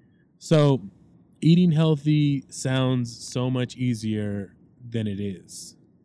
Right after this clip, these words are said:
Um, because, you know, I don't wanna say the stupid, "It's a lifestyle change," but it is. It's t-, it's completely a lifestyle change.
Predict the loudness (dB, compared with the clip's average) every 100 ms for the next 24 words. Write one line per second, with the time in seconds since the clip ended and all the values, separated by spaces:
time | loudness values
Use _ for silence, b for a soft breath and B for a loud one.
0 | _ _ _ _ _ _ -12 -10 -10 -10
1 | -10 -10 -6 -6 -4 -2 -2 -2 -4 -6
2 | -14 -18 -18 -20 -20 -20 _ _ _ _
3 | _ _ -20 -20 -20 -16 -4 2 4 4
4 | 2 0 0 -4 -2 -2 0 -2 -4 b
5 | b b -2 -2 0 0 2 0 -2 -4
6 | -6 -4 -6 -6 -4 -6 -4 -2 2 2
7 | 2 -2 -4 -4 -4 -2 -2 -4 -2 -4
8 | 0 -2 0 0 -2 -4 -4 -6 -4 -4
9 | -6 -8